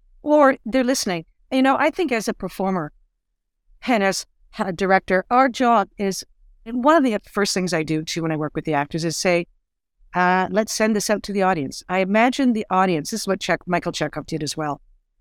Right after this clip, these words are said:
In rehearsal, imagine the audience being there. And you're constantly sending energy out. It doesn't mean you're pandering to the audience, or it's just that you're sharing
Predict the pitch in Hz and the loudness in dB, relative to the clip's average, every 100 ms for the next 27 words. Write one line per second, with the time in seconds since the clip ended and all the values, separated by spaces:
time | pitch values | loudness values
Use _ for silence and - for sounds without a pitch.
0 | _ 247 269 269 240 277 - 202 196 202 | _ 2 4 4 4 2 2 0 0 0
1 | 196 202 196 180 185 165 - 180 170 165 | 0 0 -2 0 0 -2 -4 -4 -4 -4
2 | 143 139 _ _ _ - 208 214 196 - | -6 -10 _ _ _ -4 0 0 -2 0
3 | 294 294 240 220 214 214 202 208 190 190 | 2 2 2 -2 0 0 -2 -2 -2 -2
4 | 180 170 151 160 254 254 277 220 190 175 | 0 -2 -2 -2 -2 0 2 2 2 -2
5 | - - 190 196 190 202 175 165 165 165 | -4 -2 0 0 -2 -4 -2 0 0 -2
6 | - 170 165 - _ _ 220 330 339 - | -4 -4 -6 -8 _ _ -4 -4 -2 -2
7 | 262 240 - - 269 254 208 156 | -2 -2 -4 -2 0 2 0 -2